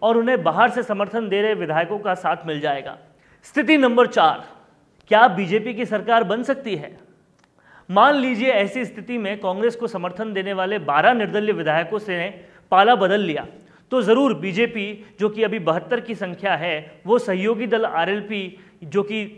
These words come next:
तीन की संख्या है, और पहले से समर्थन दे रहे एक निर्दलीय विधायक के साथ सरकार बना सकती है।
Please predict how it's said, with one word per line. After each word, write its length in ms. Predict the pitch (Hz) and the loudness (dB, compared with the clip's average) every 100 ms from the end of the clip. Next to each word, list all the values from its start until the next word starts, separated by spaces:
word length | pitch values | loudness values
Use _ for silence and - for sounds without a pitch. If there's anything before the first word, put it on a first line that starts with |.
| - - | -14 -6
तीन 200 | 262 254 | -4 -4
की 80 | 220 | -6
संख्या 400 | 208 185 202 175 | -6 -6 0 0
है, 320 | 160 143 - - | 0 -4 -10 -8
और 100 | 185 | -4
पहले 280 | 202 208 226 | 0 2 2
से 120 | 233 | 0
समर्थन 460 | 214 214 220 196 220 | -2 -4 -4 -4 -2
दे 100 | 196 | -2
रहे 200 | 196 202 - 202 | 0 -2 -2 -2
एक 160 | 233 185 | -2 -4
निर्दलीय 360 | 180 196 208 | -6 -4 -2
विधायक 420 | 175 156 156 202 208 | -4 -2 0 0 -4
के 80 | 180 | -6
साथ 300 | 180 165 160 | -2 -2 -4
सरकार 340 | 156 180 170 | -8 -2 -2
बना 220 | 147 151 151 | -2 -2 -4
सकती 320 | 143 - 139 | -6 -16 -14
है। 140 | 123 | -16